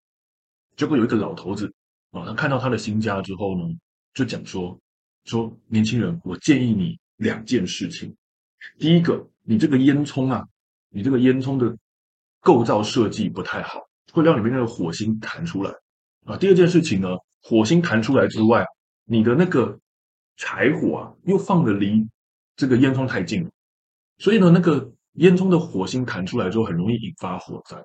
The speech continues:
啊，我建议你呢，更改你的烟囱构造，还有呢，把这个旁边的这个柴火啊，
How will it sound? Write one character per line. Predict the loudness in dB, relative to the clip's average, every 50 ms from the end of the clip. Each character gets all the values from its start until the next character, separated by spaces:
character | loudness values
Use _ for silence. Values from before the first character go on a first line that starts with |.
| _ _ _ _ _ _ _ _ _ -6
啊， | -4 -2
我 | -2 -2
建 | 0 4 6 6 6 6
议 | 2
你 | 0 0 -2
呢， | -2 -4 -4 -6 -4
更 | -2 -2 -2 -2 -4
改 | -4 -4 -4
你 | -4 -4
的 | -4 -6 -6 -10 _ -2
烟 | 0 0 0 0
囱 | -2 -6 -8 -6
构 | -6 -6 -6
造， | -6 -8 -8 -10 -10 -14 _ _
还 | -10 -2 2 4
有 | 4 4 4 0
呢， | -4 -6 -6
把 | -6 -8 -8 -6
这 | -6 -4
个 | -4 -4
旁 | -6 -6 -8 -8 -6
边 | -2 -2 0 0
的 | 0
这 | -2 -4
个 | -6 -6
柴 | -8 -8 -10 -8 -8 -8
火 | -8 -10 -10 -12 -12
啊， | -14